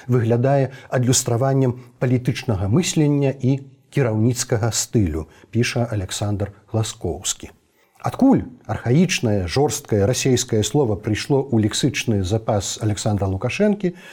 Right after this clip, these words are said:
няма ведама. Але цікава параўнаць яго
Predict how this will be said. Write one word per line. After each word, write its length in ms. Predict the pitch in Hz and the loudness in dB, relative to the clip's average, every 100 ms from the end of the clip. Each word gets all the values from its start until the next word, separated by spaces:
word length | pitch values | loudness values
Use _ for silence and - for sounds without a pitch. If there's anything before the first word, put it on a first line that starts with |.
| - | -2
няма 240 | 139 151 | 0 2
ведама. 400 | 107 85 76 76 71 - - - - - | 0 -2 -4 -8 -10 -18 -20 -20 -20 -4
Але 160 | 131 127 - | -2 -2 -4
цікава 360 | - - 156 131 | -8 -2 0 0
параўнаць 520 | 120 120 131 131 - | 0 0 0 -2 -2
яго 480 | 113 110 143 226 | 0 2 2 0